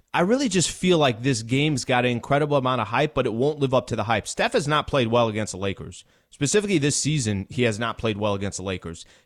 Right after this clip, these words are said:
Can he go off? He definitely can. There's four or five guys Lakers can throw at Steph Curry. So it's not like Lakers don't have defenders that can't guard him in the backcourt.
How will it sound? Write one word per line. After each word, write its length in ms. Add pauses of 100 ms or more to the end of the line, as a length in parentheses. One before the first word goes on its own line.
Can 260
he 120
go 220
off? 180
He 80
definitely 320
can. 320 (340)
There's 180
four 220
or 40
five 300
guys 300
Lakers 280
can 160
throw 180
at 120
Steph 260
Curry. 240
So 140
it's 80
not 140
like 120
Lakers 320
don't 220
have 200
defenders 460
that 160
can't 180
guard 200
him 80
in 60
the 60
backcourt. 440